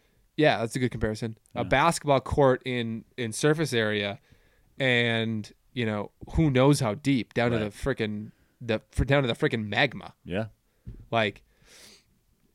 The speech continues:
Speaker 1: and that's ju-, and then you're just,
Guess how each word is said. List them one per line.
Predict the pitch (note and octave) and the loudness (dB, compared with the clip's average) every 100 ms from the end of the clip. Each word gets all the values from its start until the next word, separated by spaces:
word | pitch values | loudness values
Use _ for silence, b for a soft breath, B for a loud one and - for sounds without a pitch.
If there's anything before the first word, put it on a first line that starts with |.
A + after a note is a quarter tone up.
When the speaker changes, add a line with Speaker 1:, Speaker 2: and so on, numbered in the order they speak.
| _ _ - _ | _ _ -20 _
Speaker 1:
and | D3+ C3+ B2 A2+ G#2+ - _ _ _ _ | 2 4 4 0 -6 -14 _ _ _ _
that's | C#3+ C#3 - | 0 0 2
ju-, | C#3+ C3+ | 0 0
and | C3+ | 0
then | C3+ C3 | 2 4
you're | B2+ | 4
just, | B2 B2 - - | 2 0 -4 -14